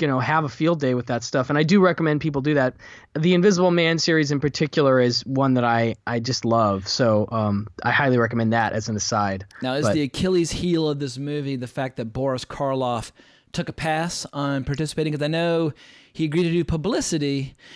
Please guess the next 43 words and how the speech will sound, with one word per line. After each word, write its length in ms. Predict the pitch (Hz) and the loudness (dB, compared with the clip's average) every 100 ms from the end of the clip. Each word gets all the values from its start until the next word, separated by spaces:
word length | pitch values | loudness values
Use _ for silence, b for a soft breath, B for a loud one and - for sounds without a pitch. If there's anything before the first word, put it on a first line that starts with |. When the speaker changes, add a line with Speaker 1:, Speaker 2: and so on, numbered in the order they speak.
| B B | B B
Speaker 2:
but 140 | 156 139 | -4 -2
he 100 | 180 | 0
was 100 | 165 | 0
a 40 | |
little 180 | 170 160 | 2 2
worried 300 | 151 185 165 | 2 2 0
that 60 | |
this 180 | 143 139 | -2 -4
movie 300 | 151 160 160 | -2 0 0
would 380 | 143 143 139 123 | 2 2 0 -2
be 280 | 143 139 131 | 0 0 0
embarrassing 560 | 131 156 170 160 143 127 | -2 -2 -2 -2 -4 -4
and 80 | |
kinda 160 | 127 135 | -4 -6
poke 240 | - 139 | -6 -8
fun. 220 | - 180 160 | -6 -6 -4
He'd 340 | 151 190 180 | -4 -4 -4
played, 340 | - 175 160 | -2 -2 0
uh, 200 | 151 143 | 0 -2
Frankenstein's 440 | 135 151 139 139 127 | -4 -6 -8 -8 -6
monster 520 | 139 135 - 131 123 | -6 -6 -6 -6 -6
three 420 | 120 147 147 226 | -10 -10 -4 -4
times, 640 | 233 131 110 107 113 123 - B B B | -4 -6 -6 -6 -8 -8 -14 B B B
and 140 | 143 | -6
I've, 180 | 160 185 - | -4 -4 -6
I've 140 | 180 | -6
seen 300 | 180 196 170 | -4 -2 -2
Bride 180 | 143 156 | -2 -2
of 80 | 151 | -2
Frankenstein 340 | 151 139 147 | -6 -6 -6
and 80 | 135 | -6
Frankenstein, 540 | 151 143 139 131 120 113 | -6 -8 -6 -4 -4 -4
you 80 | 131 | -4
know, 140 | 113 | -2
a 40 | |
million 280 | 107 131 135 | -2 -2 -2
times 240 | 131 120 117 | -4 -4 -2
over, 240 | 135 127 | -2 -2
but 280 | 117 120 117 B B B B | -2 -4 -6 B B B B
there's 180 | 151 139 | -4 -4
part 400 | - 202 226 196 | -4 0 0 0
of 40 | |
me 340 | 151 135 131 | -2 -2 -4